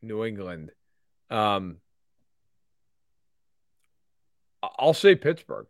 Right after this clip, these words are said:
because I don't think the Dolphins are gonna win with Skylar Thompson at quarterback if he has to play. Teddy Bridgewater may play. They're not ruling that out. He's a broken finger on his throwing hand. That doesn't seem ideal. Um,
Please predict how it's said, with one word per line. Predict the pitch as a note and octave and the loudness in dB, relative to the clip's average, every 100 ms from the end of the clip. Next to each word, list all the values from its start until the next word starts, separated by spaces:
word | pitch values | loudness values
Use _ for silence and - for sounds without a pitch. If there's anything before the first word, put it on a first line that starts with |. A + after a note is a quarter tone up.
| _ _ C3+ | _ _ -10
because | C#3 D#3+ C3+ | -4 0 4
I | D3 | 4
don't | E3+ | 4
think | E3+ C3 | -2 -6
the | B2+ | 0
Dolphins | C3+ D3 C#3+ A#2+ | 4 4 2 -6
are | A#2+ | -6
gonna | B2 G#2+ | -4 -4
win | G#2 A#2+ | -4 -4
with | A2 G#2 | -6 -10
Skylar | - A#2+ G#2 G2+ | -2 0 0 -4
Thompson | G2+ G2 - E2 | -6 -8 -10 -14
at | - | -12
quarterback | D2+ C#2+ D2 D#2 - | -12 -10 -8 -8 -8
if | - G#2 | -10 -4
he | |
has | F2+ E2 | -4 -4
to | - | -10
play. | - A1+ C2+ | -16 -12 -12
Teddy | E2 C3 C3 | -6 -2 -2
Bridgewater | A2 A#2+ A2 A2 G2 | -2 -2 2 0 0
may | F2+ F#2+ A#2+ | -2 -2 -2
play. | A#2 A2 B2 B2+ | -2 0 0 0
They're | A2 | -2
not | A2 A2 | -4 -4
ruling | A2 F#2 D#2+ | -6 -8 -8
that | D#2+ | -2
out. | C3 D3 B2 | 2 4 2
He's | F2 | -4
a | F2+ | -12
broken | F2+ - - | -12 -12 -18
finger | - D2+ | -20 -20
on | B1+ - | -20 -20
his | |
throwing | - D#3+ D#3+ C3 | -4 0 0 0
hand. | C3+ B2 | -4 -6
That | F#2+ | -8
doesn't | F#2 D#2+ - | -14 -16 -20
seem | D2 C2+ | -20 -20
ideal. | C2 E2+ D3 D3 C3 - _ _ _ _ _ - | -16 -2 4 6 6 4 _ _ _ _ _ 0
Um, | C3 B2+ A2+ G2+ | 6 6 6 2